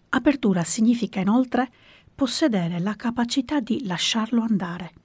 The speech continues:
Egli sfugge continuamente al nostro sguardo. Il vivente rimane sempre il crocifisso e porterà nella sua carne i segni di questa storia di sofferenza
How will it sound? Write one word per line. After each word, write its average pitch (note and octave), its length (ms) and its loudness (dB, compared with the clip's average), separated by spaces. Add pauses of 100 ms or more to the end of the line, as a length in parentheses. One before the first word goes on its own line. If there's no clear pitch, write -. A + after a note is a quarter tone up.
(380)
Egli A#3+ 260 4
sfugge A#3+ 460 4
continuamente G3 760 2
al E3+ 80 -4
nostro F3 320 -8
sguardo. F3 500 -12 (1080)
Il B3+ 100 4
vivente A#3+ 380 10
rimane F#3 340 6
sempre F3+ 640 2
il E3+ 100 -4
crocifisso - 840 -6 (120)
e A#3 120 0
porterà B3 420 4
nella F#3+ 260 4
sua B3+ 320 2
carne B3 640 4
i G#3 80 -2
segni A#3 460 6
di F#3+ 120 0
questa A#3+ 320 0
storia G#3 400 0
di G3+ 100 0
sofferenza G3 880 0